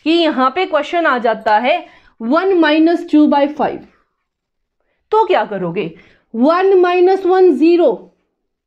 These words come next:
ज़ीरो को रिप्रेजेंट करने की कोई जरूरत नहीं है। ध्यान देना बेटा, वन माइनस वन ज़ीरो,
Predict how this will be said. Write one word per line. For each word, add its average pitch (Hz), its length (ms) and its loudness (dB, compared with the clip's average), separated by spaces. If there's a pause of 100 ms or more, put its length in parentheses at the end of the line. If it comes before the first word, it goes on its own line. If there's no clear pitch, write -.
(800)
ज़ीरो 285 420 0
को 359 180 0
रिप्रेजेंट 311 800 -2
करने 262 360 0
की 311 200 -4
कोई 254 380 0
जरूरत 233 460 -4 (220)
नहीं 196 400 -10
है। 190 180 -20 (920)
ध्यान 262 340 -2
देना 349 240 0
बेटा, 254 340 -2
वन 269 520 -2 (160)
माइनस 269 480 -2
वन 277 280 0
ज़ीरो, 214 500 -2